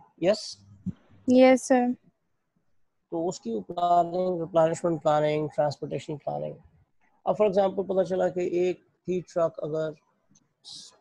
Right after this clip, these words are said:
Speaker 1: पच्चीस के पच्चीस स्टोर को रिप्लेनिश करने जा रहा है, तो बहुत सारे स्टोर, बहुत सारे आउटलेट्स जो हैं वो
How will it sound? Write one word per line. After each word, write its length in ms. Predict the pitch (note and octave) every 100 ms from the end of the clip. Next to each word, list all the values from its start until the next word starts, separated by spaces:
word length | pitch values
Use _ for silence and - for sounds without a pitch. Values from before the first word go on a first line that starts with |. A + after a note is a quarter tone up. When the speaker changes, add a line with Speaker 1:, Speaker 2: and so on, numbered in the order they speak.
| _ F3
Speaker 1:
पच्चीस 600 | E3+ - - F#3+ E3+ -
के 100 | D#3+
पच्चीस 340 | D#3 - F#3
स्टोर 300 | - F3 E3
को 120 | E3
रिप्लेनिश 420 | D#3+ D3 D#3 D#3
करने 240 | - D#3 D3+
जा 200 | C#3+ D3+
रहा 140 | D3
है, 60 | C#3+ - _ _ _ _ _ _ _ _ _ -
तो 320 | E3 D#3 D#3
बहुत 420 | D3 D3+ F3 G3+
सारे 500 | - E3 D#3 D#3+ E3+ - _ _ _ -
स्टोर, 640 | - - E3 F3 F3 - _ _ _ _ _ _ -
बहुत 180 | F3 F3+
सारे 200 | F3+ F3
आउटलेट्स 440 | D#3+ D#3 F3 E3
जो 80 | F3+
हैं 160 | D#3+ D#3+
वो 280 | D#3+ F3+